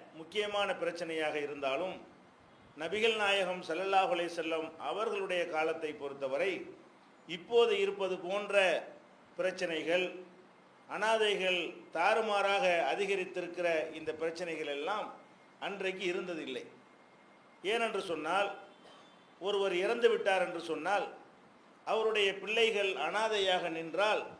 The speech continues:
நபிகள் நாயகம் ஸல்லல்லாஹு அலைஹி வஸல்லமுடைய காலத்திலே அந்த அனாதையுடைய உறவினர்கள், அந்த குழந்தையுடைய சிறிய தந்தை, பெரிய தந்தை, பாட்டன்மார்கள், அவர்கள் அந்த அனாதையை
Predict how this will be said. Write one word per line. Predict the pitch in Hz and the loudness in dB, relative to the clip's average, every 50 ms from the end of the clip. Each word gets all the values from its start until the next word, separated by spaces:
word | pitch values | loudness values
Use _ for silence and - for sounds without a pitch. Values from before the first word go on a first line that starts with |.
| - - - - - - - - - - | -20 -20 -20 -20 -20 -20 -20 -20 -10 -6
நபிகள் | 165 180 196 233 226 240 240 233 220 | -4 -4 0 2 2 4 4 4 4
நாயகம் | 214 208 202 196 185 190 190 185 | 6 8 6 6 6 2 -2 -2
ஸல்லல்லாஹு | 185 175 190 202 208 208 202 196 | -2 0 2 2 4 4 6 6
அலைஹி | 185 190 190 - | 4 2 0 -2
வஸல்லமுடைய | 180 175 175 180 175 170 165 165 160 156 156 - | -2 -2 -2 -2 -2 0 0 2 2 0 0 0
காலத்திலே | 147 156 165 170 160 - 165 165 196 226 220 180 135 - - - - - - - - - - - - - - - | 0 2 2 2 0 -2 -2 -2 2 2 2 2 0 -2 -8 -14 -20 -20 -20 -20 -20 -20 -20 -20 -20 -12 -6 -4
அந்த | 180 208 214 202 202 196 190 185 180 175 170 165 151 165 | -4 -4 0 4 4 6 6 6 6 6 4 4 2 2
அனாதையுடைய | 180 208 226 233 226 226 214 196 190 190 185 190 185 185 185 175 156 123 - - - - - - - - - - - | 2 2 4 4 4 4 4 2 2 2 0 0 2 4 4 4 4 2 -2 -4 -12 -18 -20 -20 -20 -20 -20 -20 -8
உறவினர்கள், | 156 180 214 240 254 254 240 226 208 190 180 160 156 127 104 - - - - - - - - - - - - - - - - | -2 2 6 6 6 6 6 4 2 2 2 0 -2 -4 -4 -8 -14 -20 -20 -20 -20 -20 -20 -20 -20 -20 -20 -20 -18 -14 -8
அந்த | 180 185 190 190 190 | -2 -2 -2 0 0
குழந்தையுடைய | 196 214 226 220 220 208 202 190 185 190 180 185 185 175 165 151 - - - | 0 2 2 4 4 2 2 2 2 2 4 4 4 4 4 2 -2 -2 -4
சிறிய | - 190 190 190 185 185 180 | -2 0 0 0 0 0 0
தந்தை, | 170 151 147 160 185 202 - 185 | -2 -2 0 0 -2 -2 -2 -2
பெரிய | 185 185 185 185 170 | 0 0 0 0 -2
தந்தை, | 165 160 156 165 180 208 202 - | -4 -4 -2 -2 -2 -2 0 2
பாட்டன்மார்கள், | 180 180 185 185 190 185 185 165 160 160 156 147 160 190 214 220 - - - - - - - - - - - - | 2 2 2 2 0 -2 -2 -2 -2 -2 -2 0 0 0 0 -2 -4 -8 -12 -18 -20 -20 -20 -20 -20 -14 -6 -4
அவர்கள் | 156 196 220 240 247 247 240 254 - 233 214 | 0 2 4 4 6 6 6 6 6 6 4
அந்த | 208 202 196 185 180 | 4 4 2 2 2
அனாதையை | 185 196 220 220 214 202 208 240 | 2 2 4 4 4 4 2 0